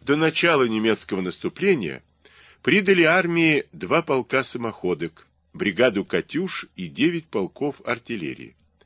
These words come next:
Приходилось учиться уже не тому, как латать дыры. Это превзошел раньше, а тому, как управлять всей этой музыкой.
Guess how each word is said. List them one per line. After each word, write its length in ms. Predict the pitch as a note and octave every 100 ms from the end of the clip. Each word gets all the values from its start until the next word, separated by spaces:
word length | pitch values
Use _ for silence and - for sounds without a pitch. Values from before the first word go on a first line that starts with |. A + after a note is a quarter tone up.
| _ _ _ _ _ _
Приходилось 680 | E2 - D3+ C3+ G3+ G#3 G3
учиться 500 | - F3+ - - D2
уже 220 | D2 A2
не 100 | A2+
тому, 320 | A2 G2 F3
как 300 | - B2 -
латать 460 | F#2 F2 F2+ D#2 C2
дыры. 320 | D#2+ B1 A#1+ _ _ _ _ _ _ _ _
Это 560 | - F2 - G2 F2+ E2 _ _ _
превзошел 640 | F2+ E2+ E2+ F#2 A#2 A#2
раньше, 420 | D#3 D3 F2+ - -
а 100 | F2+
тому, 280 | - E2 E2+
как 340 | F2+ E2+ _ -
управлять 880 | F#2 F#2 F2+ F2+ D3+ D3 - - -
всей 340 | - E2+ D2+
этой 300 | - E2+ -
музыкой. 520 | D#2 D2 - - -